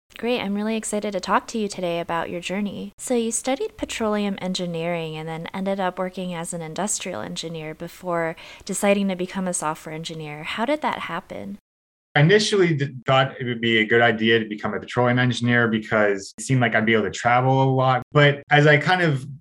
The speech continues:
Speaker 2: worked my way, you know, like, like, my junior, senior year, I was kind of, like, having some doubts. When I graduated, there was actually a downturn in the petroleum market too. So that didn't really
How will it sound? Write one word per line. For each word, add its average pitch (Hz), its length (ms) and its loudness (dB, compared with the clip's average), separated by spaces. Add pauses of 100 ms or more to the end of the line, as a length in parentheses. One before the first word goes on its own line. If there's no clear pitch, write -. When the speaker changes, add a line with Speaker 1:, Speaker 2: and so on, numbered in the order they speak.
Speaker 2:
worked 147 400 4
my 127 180 4
way, 127 260 4
you 123 140 -2
know, 117 140 2
like, 110 320 2
like, 107 160 0
my 107 100 2
junior, 127 320 4
senior 127 320 0
year, 123 220 4
I 120 120 4
was 117 120 -2
kind 139 180 2
of, 131 60 -2
like, 117 160 -2
having 120 240 0
some 104 240 -6
doubts. 107 420 2 (400)
When 131 640 4 (320)
I 139 100 4
graduated, 131 640 4
there 120 100 2
was 127 120 4
actually 127 300 2
a 107 100 -2
downturn 113 480 2
in 104 60 0
the 98 40 -4
petroleum 104 400 0
market 104 320 2
too. 110 320 0
So 107 200 0
that 107 180 2
didn't 107 160 2
really 101 260 0